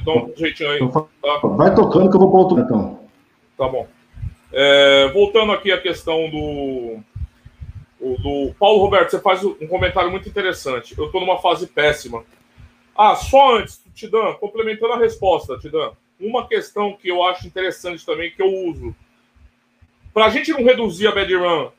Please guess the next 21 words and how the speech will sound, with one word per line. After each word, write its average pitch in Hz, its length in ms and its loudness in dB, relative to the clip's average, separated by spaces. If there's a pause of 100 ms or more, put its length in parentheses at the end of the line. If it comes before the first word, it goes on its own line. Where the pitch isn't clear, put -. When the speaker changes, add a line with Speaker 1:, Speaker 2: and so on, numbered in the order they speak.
Speaker 1:
a 160 100 0
uma 208 140 0
sequência 208 500 -2
negativa 175 640 -2
só, 151 440 0
ah, 233 300 4
é 208 60 0
sete 233 260 -2
apostas 220 440 -2
perdidas, 185 640 -2
oito 202 200 -2
apostas. 151 460 -8 (400)
Uma 165 100 2
bad 196 200 0
run 220 200 2
pode 233 220 2
ser 240 180 -2
entremeada 226 800 4
de 220 80 0
apostas 226 480 -2
ganhas, 202 540 -2